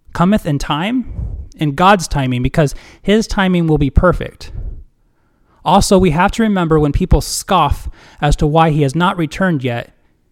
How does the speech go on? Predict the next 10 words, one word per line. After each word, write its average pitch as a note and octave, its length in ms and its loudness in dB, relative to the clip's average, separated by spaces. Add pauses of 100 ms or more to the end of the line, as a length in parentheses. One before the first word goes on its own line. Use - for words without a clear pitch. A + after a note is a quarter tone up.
(160)
it's F3 180 -6
for G#3+ 180 0
them. - 1040 -4 (800)
It's F#3+ 140 -2
a G3 60 2
mercy F#3+ 540 2
for E3+ 200 -6
any G#3 280 0
unsaved F#3+ 760 2
soul, - 800 -4